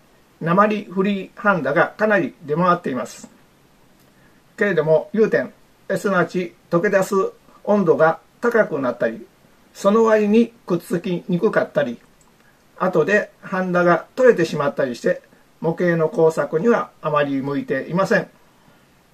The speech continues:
え、それで、鉛の入った有塩ハンダを使いますが、これも鉛の含有量によって種類や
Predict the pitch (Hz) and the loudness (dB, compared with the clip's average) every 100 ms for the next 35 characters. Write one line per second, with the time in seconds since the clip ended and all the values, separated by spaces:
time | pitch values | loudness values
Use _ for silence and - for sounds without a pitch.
0 | _ _ _ _ _ _ - _ _ - | _ _ _ _ _ _ -20 _ _ -4
1 | 165 196 202 196 233 - _ _ _ _ | -2 0 2 4 2 2 _ _ _ _
2 | 156 175 185 175 165 143 147 - - 180 | -2 2 2 2 2 2 0 0 -2 -2
3 | - - _ _ _ - 180 196 180 180 | -2 -14 _ _ _ -2 2 2 2 0
4 | 160 175 143 180 214 - - - 151 139 | 0 0 2 4 4 2 -6 -2 0 0
5 | 139 139 156 - _ _ _ _ _ _ | -6 -2 -2 -4 _ _ _ _ _ _
6 | _ _ 196 202 220 - - _ _ _ | _ _ -2 2 4 2 0 _ _ _
7 | _ - 180 190 180 180 170 - - 170 | _ -4 2 4 4 4 2 0 -4 0
8 | 208 220 226 220 180 170 175 165 - 208 | 2 2 2 4 4 2 2 2 0 -2
9 | 202 - _ _ - - 156 156 143 165 | -2 -4 _ _ -20 -10 -4 -4 0 -2
10 | - | -2